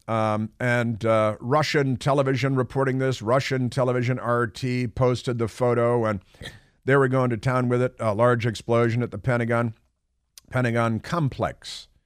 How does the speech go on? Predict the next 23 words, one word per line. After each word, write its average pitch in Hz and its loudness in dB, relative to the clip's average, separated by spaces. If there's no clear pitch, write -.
Really, 151 4
it's 101 -4
just 113 -2
the 104 -4
Pentagon. 80 -6
I 110 0
know 107 2
it's 92 -6
complex, 90 -4
but 87 -4
it's, 87 -8
uh, 85 -6
just 95 -8
the 95 -10
Pentagon. 95 -6
"No 196 4
confirmation 170 2
of 117 2
explosion 127 2
near 143 2
Pentagon. 104 0
Media 135 2
outlet 117 -2